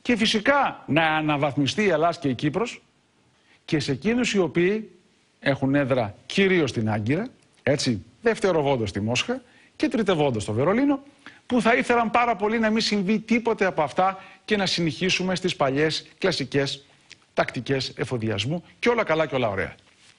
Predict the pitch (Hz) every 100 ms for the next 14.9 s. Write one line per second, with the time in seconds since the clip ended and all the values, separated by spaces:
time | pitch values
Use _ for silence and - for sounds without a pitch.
0 | _ - 165 226 269 233 185 151 147 202
1 | 226 220 196 196 - - - _ - 147
2 | 190 147 120 92 95 - - 71 - -
3 | _ _ _ _ _ _ - _ - 160
4 | 214 254 175 214 285 - - _ _ _
5 | _ _ _ _ 127 123 - 135 135 190
6 | 233 262 - - 127 131 160 180 - 135
7 | 131 - 147 107 - - 180 175 247 220
8 | 120 - - - 190 165 185 180 208 220
9 | 226 262 285 302 - - _ _ _ _
10 | _ _ _ _ - 143 190 233 226 226
11 | 202 226 226 233 - _ - 160 - 160
12 | 147 175 220 226 220 - - _ _ _
13 | _ _ _ - 123 143 147 220 220 214
14 | 196 202 202 190 185 185 185 185 180